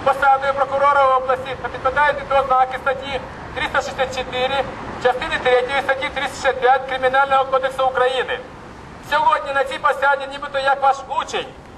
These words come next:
безпосередній помічник. Може, йому теж для просування на посаді слід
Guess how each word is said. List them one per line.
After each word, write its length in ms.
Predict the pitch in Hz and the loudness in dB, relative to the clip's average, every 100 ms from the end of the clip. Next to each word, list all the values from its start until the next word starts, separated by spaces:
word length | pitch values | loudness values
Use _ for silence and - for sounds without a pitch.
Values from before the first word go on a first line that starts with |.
| - | -8
безпосередній 560 | 202 226 233 254 277 277 | -6 -2 0 2 2 2
помічник. 640 | 269 262 - 302 262 - - - - - | 0 -2 -8 -2 -2 -4 -12 -20 -14 -2
Може, 220 | 277 277 | 0 0
йому 160 | 285 285 | -2 -2
теж 420 | 311 320 294 - - - - | 0 2 2 -4 -12 -8 -4
для 60 | |
просування 440 | 214 254 269 277 262 | 0 0 2 2 2
на 60 | |
посаді 420 | 254 254 277 277 277 | 2 2 0 -2 -6
слід 120 | 285 | -8